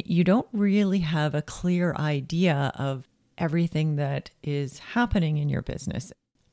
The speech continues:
Documenting your processes serves as a roadmap. It's a framework for what needs to get accomplished in your business. You can do this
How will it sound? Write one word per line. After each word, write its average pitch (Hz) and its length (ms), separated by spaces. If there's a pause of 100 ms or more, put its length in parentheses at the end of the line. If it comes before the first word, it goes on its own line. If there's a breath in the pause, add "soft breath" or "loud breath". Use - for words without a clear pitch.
(1080)
Documenting 180 680
your 147 140
processes 156 760
serves 175 540 (100)
as 147 480
a 139 460 (180)
roadmap. 180 760 (760)
It's 269 240
a 165 340 (120)
framework 208 880 (160)
for 175 380
what 170 560 (320 soft breath)
needs 214 400
to 208 80
get - 360
accomplished 151 840
in 147 120
your 143 180
business. - 680 (360)
You 196 120
can 208 160
do 202 120
this 175 220